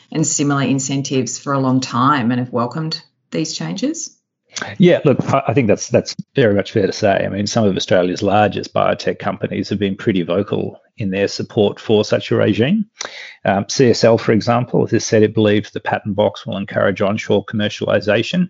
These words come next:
Speaker 2: and manufacture of medical research, and that it is necessary for Australia to remain competitive with peer nations who offer targeted incentives to encourage the commercialisation of homegrown I P.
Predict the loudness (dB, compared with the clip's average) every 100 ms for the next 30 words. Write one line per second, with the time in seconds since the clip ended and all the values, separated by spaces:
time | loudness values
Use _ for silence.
0 | -2 0 0 0 0 -2 -2 0 0 -2
1 | -4 -4 -4 -2 -2 0 0 -2 -4 -18
2 | -20 -20 -20 -20 -2 4 6 8 8 6
3 | 6 4 0 0 0 -4 -6 -6 -4 -2
4 | 0 0 -2 -4 -4 -6 -8 -2 0 0
5 | -4 -6 -8 -2 0 2 -2 -4 -10 -12
6 | -12 -12 -16 _ -20 -20 _ 2 4 4
7 | 2 -4 0 2 4 2 0 -4 -4 -6
8 | -6 -10 -10 -12 -10 -2 -2 -2 -6 -10
9 | -8 -6 -6 -6 -6 -4 -6 -8 -12 -8
10 | -8 -4 -4 -4 -6 -4 -2 -4 -6